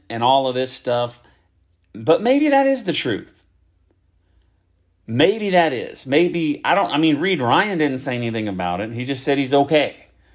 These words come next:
But I think Reed Ryan, his contract is up after this year, and more than likely he'll be the president somewhere else, or he'll, I, I don't think he'll be here. But he's also the president of the company that owns the Hooks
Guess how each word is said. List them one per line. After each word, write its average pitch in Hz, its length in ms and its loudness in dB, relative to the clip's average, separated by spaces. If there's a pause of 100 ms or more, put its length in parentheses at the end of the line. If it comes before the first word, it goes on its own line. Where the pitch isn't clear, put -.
(120)
But 117 120 2
I 127 60 4
think 175 300 0
Reed 160 260 4
Ryan, 160 520 0
his 135 180 -4
contract 151 560 0
is 120 140 -4
up 143 180 2
after 135 240 -2
this 135 260 0
year, 151 400 0 (240)
and 123 380 -4
more 180 320 4
than 160 140 -2
likely 147 400 -4
he'll 131 120 0
be 127 140 -2
the 117 100 -2
president 117 720 -2 (280)
somewhere 120 460 2
else, 139 480 0 (260)
or 104 140 -4
he'll, 113 240 -2 (120)
I, 170 240 2
I 220 120 2
don't 247 160 -4
think 180 180 0
he'll 117 180 0
be 120 220 -2
here. 151 380 -4 (1120)
But 127 140 4
he's 127 120 -2
also 147 540 2
the 131 140 -2
president 151 720 0 (480)
of 123 160 2
the 127 80 2
company 147 560 2
that 127 200 4
owns 131 280 -2
the 107 160 0
Hooks 147 560 0